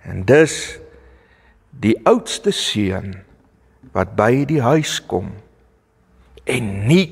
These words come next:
kan verstaan dat hy wat al sy lewe hier by sy pa was, sy hele lewe vir sy pa gegee het, al die moeite gedoen het om sy pa gelukkig te hou,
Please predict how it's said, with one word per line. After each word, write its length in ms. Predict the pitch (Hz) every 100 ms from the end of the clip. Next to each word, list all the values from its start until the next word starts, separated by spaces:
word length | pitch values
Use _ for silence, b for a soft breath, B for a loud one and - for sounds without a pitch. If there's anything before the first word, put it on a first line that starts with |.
| - -
kan 280 | - 165 165
verstaan 920 | - 160 - - 156 120 107 98 95 - B B B B B B B
dat 240 | B 160 -
hy 600 | 87 139 202 220 220 202
wat 240 | 143 131 -
al 360 | 220 240 233 226
sy 340 | - 208 196 180
lewe 540 | 143 151 190 196 196
hier 300 | 139 123 185
by 140 | 190 196
sy 220 | - 170
pa 420 | - - 151 156
was, 240 | 151 147 -
sy 140 | 123
hele 400 | 123 135 214 254
lewe 460 | 233 180 180 208 208
vir 200 | 208 180
sy 160 | - 165
pa 380 | - 165 156 156
gegee 540 | 156 156 - 123 120 113
het, 80 | B B B B B _
al 460 | 208 220 262 254 254
die 140 | 226
moeite 420 | 202 180 196 208 185
gedoen 540 | 185 139 127 156 165
het 160 | 160 -
om 240 | 127 123 120 B B B
sy 160 | - 139 -
pa 320 | - 175 180 170 -
gelukkig 640 | 117 104 117 - 190 175 -
te 140 | - 151
hou, 400 | 95 95 98